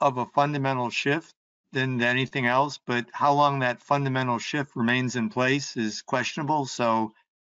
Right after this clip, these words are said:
that may mean it's not a fundamental shift. So I know that's a very confusing answer, but it seems that tariffs have pushed a lot of manufacturing away from China.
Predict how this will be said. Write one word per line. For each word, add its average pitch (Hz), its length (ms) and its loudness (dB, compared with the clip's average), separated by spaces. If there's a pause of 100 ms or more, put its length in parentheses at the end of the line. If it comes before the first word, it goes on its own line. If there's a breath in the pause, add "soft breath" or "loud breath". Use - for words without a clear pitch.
(160)
that 120 160 0
may 127 200 0
mean 127 320 2
it's - 160 -8
not 117 200 0
a - 20 -4
fundamental 123 540 0
shift. 143 420 -2
So 110 460 -2 (520 loud breath)
I 135 140 0
know 143 140 2
that's 127 320 -4
a 139 80 0
very 127 260 2
confusing 120 540 0
answer, 139 400 0
but 123 240 -2 (520)
it 143 100 0
seems 165 280 2
that 127 180 -2
tariffs 151 600 0 (260)
have 135 200 -4
pushed - 260 0
a 147 60 -4
lot 131 260 4
of 127 80 -4 (160)
manufacturing 127 880 -2 (140)
away 113 320 2
from 127 260 -6
China. 139 480 0